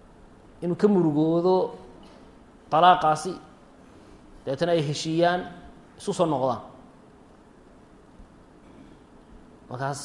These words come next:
sida saxda waa caynkaas. In saddexdaba la israaciyaa sax maaha, waa qalad.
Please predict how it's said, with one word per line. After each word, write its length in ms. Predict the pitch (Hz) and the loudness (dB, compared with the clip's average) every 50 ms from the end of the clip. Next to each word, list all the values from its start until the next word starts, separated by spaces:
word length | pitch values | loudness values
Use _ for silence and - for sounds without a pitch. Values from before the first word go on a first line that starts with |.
| - | -8
sida 140 | - 180 180 | -6 -6 -6
saxda 300 | 151 - 208 180 156 170 | -2 -2 -2 0 2 2
waa 120 | 175 151 143 | 2 4 2
caynkaas. 300 | 143 147 127 104 - - - - - - - - - - - - - - - - - - - - - - - - - | 0 -4 -6 -10 -12 -14 -18 -20 -20 -20 -20 -20 -20 -20 -20 -20 -20 -20 -20 -20 -20 -20 -20 -20 -20 -20 -20 -10 -4
In 120 | 233 254 226 | -4 -4 0
saddexdaba 460 | - 285 294 226 240 240 - 240 240 | 2 2 2 4 2 2 4 4 2
la 80 | 214 | 2
israaciyaa 340 | 180 - 190 180 160 175 160 | 2 2 2 4 4 4 2
sax 180 | - - 190 156 | 2 2 0 0
maaha, 200 | 170 160 139 131 123 | 0 -2 -2 0 0
waa 120 | 127 131 | 0 2
qalad. 200 | 135 135 123 - | 2 0 0 -2